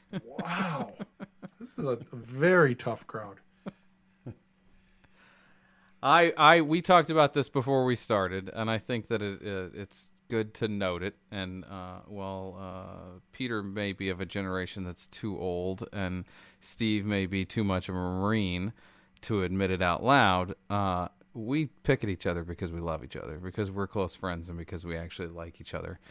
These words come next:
Speaker 2: So I, I can, uh, I'm comfortable with myself enough to say that out loud so that everybody gets to hear it. And, uh, for those of you that can't see Peter and Steve, they're both shaking their heads no as quickly as po-, <laughs> as quick as they can. Don't, don't tell people that. We don't, we don't want people to know that.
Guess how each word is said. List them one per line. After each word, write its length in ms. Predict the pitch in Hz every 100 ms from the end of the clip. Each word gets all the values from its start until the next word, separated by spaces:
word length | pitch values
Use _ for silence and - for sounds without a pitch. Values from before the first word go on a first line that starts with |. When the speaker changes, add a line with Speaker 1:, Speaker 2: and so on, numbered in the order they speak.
| - -
Speaker 2:
So 260 | - 98 -
I, 180 | 104 104
I 140 | 110 110
can, 300 | 110 95 -
uh, 380 | 95 87 87 -
I'm 180 | 98 95
comfortable 580 | - 110 - 92 87 87
with 220 | 87 -
myself 460 | 87 - 87 87
enough 280 | 92 87 87
to 120 | - 95
say 280 | - 87
that 200 | 85 85
out 220 | 82 87 87
loud 260 | 85 82
so 60 | 87
that 80 | 80
everybody 280 | 82 82 80
gets 220 | 80 -
to 80 | 82
hear 200 | - 87
it. 120 | - - - -
And, 280 | 98 90 82 92
uh, 200 | 90 87
for 140 | 107
those 180 | 110 107
of 80 | 101
you 120 | 92
that 120 | 85
can't 360 | - 123 123 -
see 340 | - 104 90
Peter 300 | - 104 92
and 100 | 85
Steve, 200 | - 90
they're 120 | 92
both 180 | 95 101
shaking 340 | - 117 101 95
their 100 | 90
heads 240 | 95 85
no 300 | 95 95 87
as 120 | 82 -
quickly 360 | 127 - 107
as 120 | 90
po-, 260 | - 110 104 - 139
<laughs> 200 | - -
as 100 | -
quick 200 | 175 151
as 120 | 147
they 140 | 139
can. 360 | 131 143 131 117
Don't, 220 | 123 117 - - -
don't 160 | 139
tell 140 | 147 113
people 220 | 107 101
that. 240 | 101 98
We 120 | 123 127
don't, 200 | 131 117
we 100 | 135
don't 120 | 135
want 160 | 131
people 180 | 135 120
to 80 | 117
know 180 | 110 104
that. 260 | 101 110